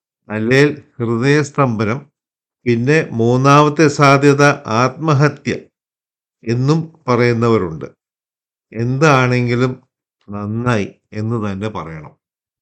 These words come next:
എന്തൊക്കെ ദോഷം പറഞ്ഞാലും സാധാരണക്കാരായ നമുക്ക്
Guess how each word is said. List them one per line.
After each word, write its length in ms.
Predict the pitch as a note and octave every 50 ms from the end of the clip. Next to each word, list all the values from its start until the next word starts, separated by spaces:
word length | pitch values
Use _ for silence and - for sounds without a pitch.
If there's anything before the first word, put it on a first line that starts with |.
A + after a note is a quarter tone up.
| _ _
എന്തൊക്കെ 800 | C#3+ A#2+ A#2+ A#2+ A#2+ B2 B2+ B2+ D3 D#3+ D#3 D3 - - D3 C#3+
ദോഷം 560 | C3+ A#2+ A#2 A2 A2 G#2+ - - B2+ A2+ G#2 F#2+
പറഞ്ഞാലും 640 | G2+ F#2+ F2+ F2+ G2 F#2 F#2 F2+ F2 E2 C#2 - _ _ _ _ _ _ _ _ _ _ _ _ _ A#2+
സാധാരണക്കാരായ 1500 | A2 A2 A#2 B2 C3 B2+ B2+ C#3 C#3+ C#3+ C#3+ C#3 C#3+ D3 D3 D3 C#3+ - C3 B2+ B2+ B2 A#2 B2 A#2+ A#2 A#2 A2+ A2+
നമുക്ക് 540 | G#2 G2 G2 F#2 F#2+ G#2 G2 - - G2+